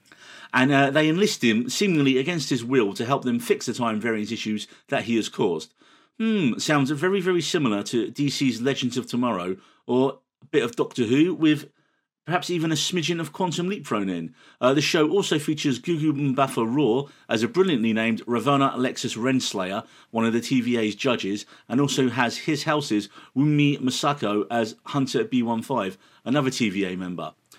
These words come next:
Now, this version of Loki is a time aberration himself, which means he hasn't undergone the redemptive arc from Thor Ragnarok and Avengers Endgame yet, so at this point, he's still an out-and-out villain. Remember, this was the Loki from Avengers Assemble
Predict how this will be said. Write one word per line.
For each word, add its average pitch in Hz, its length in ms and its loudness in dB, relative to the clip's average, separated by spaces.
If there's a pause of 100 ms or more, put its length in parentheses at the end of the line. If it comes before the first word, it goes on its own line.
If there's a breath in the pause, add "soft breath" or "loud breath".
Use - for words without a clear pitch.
(260 loud breath)
Now, 131 280 2
this 185 240 -2
version 185 320 0
of 131 80 0
Loki 147 420 -2
is 113 140 -4
a 117 40 -2
time 135 360 -2
aberration 120 500 -4
himself, 107 580 -4 (280 soft breath)
which 135 180 -2
means 131 160 2
he 127 80 -4
hasn't 127 400 0 (140)
undergone 131 420 2
the 117 80 0
redemptive 120 500 -4
arc 107 380 -2 (220 soft breath)
from 110 200 -2
Thor 127 280 4
Ragnarok 104 500 -2
and 120 140 -4
Avengers 104 340 -2
Endgame 104 340 0
yet, 87 200 -8 (160 loud breath)
so 120 160 2
at 123 80 2
this 190 100 4
point, 110 300 -4
he's 131 180 -4
still 123 300 2
an 117 100 -4
out-and-out 104 400 -6
villain. 107 460 0
Remember, 135 320 4
this 147 180 0
was 120 140 0
the 127 80 4
Loki 120 320 0
from 117 180 -2
Avengers 110 380 -2
Assemble 101 500 -2